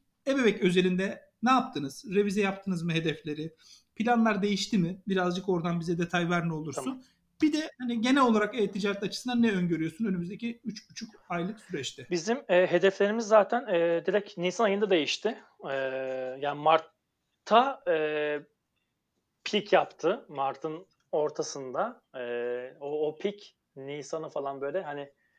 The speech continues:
Speaker 2: Nisan'da bizim bu değişikliği yapmamız gerektiğini öngördürmüştü. Sonra Haziran'da bir daha böyle bir değişikliğe girildi. Ama şu an bir daha girilmesi gerekiyor. Çünkü ikinci pandeminin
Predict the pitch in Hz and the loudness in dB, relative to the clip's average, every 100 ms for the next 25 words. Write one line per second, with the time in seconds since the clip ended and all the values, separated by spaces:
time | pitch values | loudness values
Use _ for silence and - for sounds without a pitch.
0 | _ _ 135 139 131 143 147 160 165 147 | _ _ -12 -8 -6 -6 -4 -4 -4 -8
1 | 156 160 170 _ 151 139 - 170 156 151 | -6 -6 -6 _ -6 -6 -10 -4 -4 -6
2 | 147 139 143 135 - 143 135 127 123 120 | -12 -8 -8 -8 -12 -12 -12 -10 -8 -8
3 | 120 117 117 - 220 _ _ _ _ _ | -8 -12 -16 -12 -12 _ _ _ _ _
4 | _ 143 147 165 175 156 135 151 156 156 | _ -4 0 2 0 -2 -6 -4 -2 -2
5 | 160 160 143 127 120 120 120 120 117 - | -2 2 2 2 -2 -4 -4 -4 -6 -12
6 | 127 120 117 117 127 208 - _ _ _ | -10 -8 -6 -6 -6 -6 -8 _ _ _
7 | _ - 185 208 - 226 202 247 214 220 | _ -10 -8 -8 -6 -4 -4 -4 -4 0
8 | 180 131 123 117 - 120 117 113 113 180 | 0 -2 -6 -8 -14 -12 -8 -8 -8 -6
9 | 220 254 - 165 160 180 175 _ _ _ | -6 -8 -14 -14 -6 -6 -6 _ _ _
10 | - 127 165 165 170 156 156 190 - 170 | -14 -10 -10 -8 -10 -10 -6 -6 -4 -4
11 | 165 165 165 175 175 175 | -4 -4 -4 -4 -6 -8